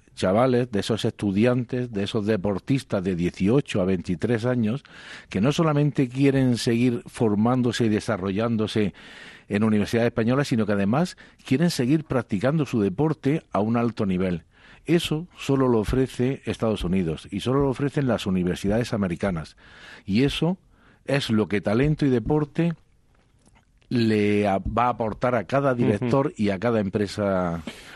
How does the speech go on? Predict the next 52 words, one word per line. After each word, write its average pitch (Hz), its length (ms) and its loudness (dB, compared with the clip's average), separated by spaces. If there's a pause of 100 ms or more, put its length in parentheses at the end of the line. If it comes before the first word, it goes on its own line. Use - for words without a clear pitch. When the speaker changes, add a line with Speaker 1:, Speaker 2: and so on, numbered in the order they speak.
Speaker 2:
Oye, 127 180 6
contadme 135 320 4
un 165 60 2
caso 151 280 2
práctico. - 440 2
¿Qué 127 100 2
te 135 80 2
aporta 113 300 2
estudiar 113 320 4
en 110 60 2
Estados 104 320 0
Unidos 123 320 2
y 120 40 -2
cómo, 110 600 4
y - 60 -4
cómo 113 200 0
sería 101 240 2
un 98 80 -2
director 113 320 0
de 110 60 0
recursos 104 280 -4
humanos 110 240 0
que 104 40 -8
esté 120 100 -6
interesado, 107 680 2
pues, 92 180 -4
en 95 120 -6
su 104 180 -4
hijo, 117 280 0
en 98 60 0
algún 98 300 -2
empleado 104 460 2
o 101 100 8
becar, 98 540 2
eh, 92 340 0
algún, 98 760 0
eh, 90 540 -4
empleado? 101 680 2 (400)
Y 104 60 -2
Estados 101 340 0
Unidos 104 240 0
esta 101 180 -2
semana 98 300 -2
está 101 160 -6
de 98 80 0
moda. 87 260 -2
¿Cómo, 127 400 2
cómo 139 180 0
se - 100 -2
hace 101 200 -2
esto, 80 180 -8
Miguel? 117 260 -2